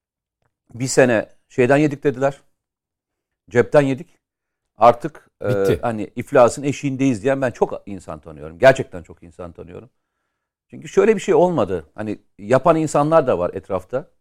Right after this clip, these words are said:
Speaker 1: E, hani, e, kolaylıklar sağlayan, e, kira almayan, kirasının yüzde ellisini alan insanlar da oldu. Ama hiçbir, e, şey yapmayan, esneme yapmayan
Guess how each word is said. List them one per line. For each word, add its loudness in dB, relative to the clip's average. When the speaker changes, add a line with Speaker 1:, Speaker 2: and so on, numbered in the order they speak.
Speaker 1:
E, -20
hani, -6
e, -18
kolaylıklar 4
sağlayan, 4
e, -20
kira 4
almayan, -2
kirasının 4
yüzde -2
ellisini -2
alan 0
insanlar 2
da 2
oldu. -10
Ama -6
hiçbir, -8
e, -2
şey 4
yapmayan, 4
esneme 0
yapmayan -2